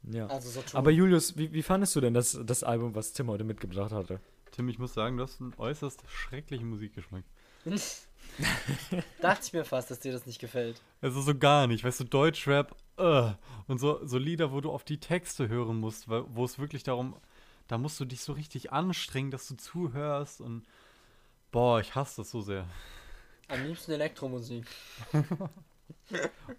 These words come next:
Speaker 1: Ist das der Moment, wo ich den Einspieler
Speaker 2: Ja,
Speaker 1: verlassen
Speaker 3: Tim,
Speaker 1: muss?
Speaker 3: Tim, magst du
Speaker 2: Und
Speaker 3: keine
Speaker 2: Den-,
Speaker 3: Elektromusik?
Speaker 2: Den-, Dennis klatscht zweimal in die Hand und dann geht's los.
Speaker 1: Ja, Moment.
Speaker 2: Wir
Speaker 3: Sorry.
Speaker 2: hacken ja auch öfter auf ihm rum, weil er Elektromusik hört, obwohl wir sie selbst gut finden.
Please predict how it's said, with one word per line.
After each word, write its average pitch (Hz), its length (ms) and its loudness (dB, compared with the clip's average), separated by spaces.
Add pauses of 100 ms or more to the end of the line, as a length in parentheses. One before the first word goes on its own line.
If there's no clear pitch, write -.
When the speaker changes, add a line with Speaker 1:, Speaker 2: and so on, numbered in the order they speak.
(580)
Speaker 1:
Ist - 180 6
das 220 140 4
der 214 100 6
Moment, 185 320 6
wo 180 80 6
ich 196 100 4
den 175 120 4
Einspieler 170 380 8
Speaker 2:
Ja, - 40 12
Speaker 1:
verlassen 196 360 10
Speaker 3:
Tim, 180 100 8
Speaker 1:
muss? 123 120 4
Speaker 3:
Tim, 180 220 12
magst 180 280 10
du 175 60 6
Speaker 2:
Und 127 60 4
Speaker 3:
keine 120 280 8
Speaker 2:
Den-, 202 100 10
Speaker 3:
Elektromusik? 208 600 6
Speaker 2:
Den-, 170 240 4
Dennis 185 280 4
klatscht - 260 2
zweimal 175 340 6
in 170 60 2
die 160 100 4
Hand 170 220 4
und 170 60 -8
dann 151 160 -2
geht's 156 220 -6
los. 143 420 -4 (500)
Speaker 1:
Ja, 113 220 0
Moment. 127 400 0 (1040)
Speaker 2:
Wir 151 100 2
Speaker 3:
Sorry. 170 120 6
Speaker 2:
hacken 190 100 0
ja 175 120 8
auch 180 120 6
öfter 185 300 4
auf 160 100 4
ihm 160 120 -2
rum, 165 180 2
weil 160 160 6
er 151 260 4
Elektromusik 127 760 -4
hört, 120 180 -2
obwohl 135 220 -2
wir 135 80 -2
sie 120 140 -6
selbst 131 260 0
gut 123 160 -8
finden. 120 360 -8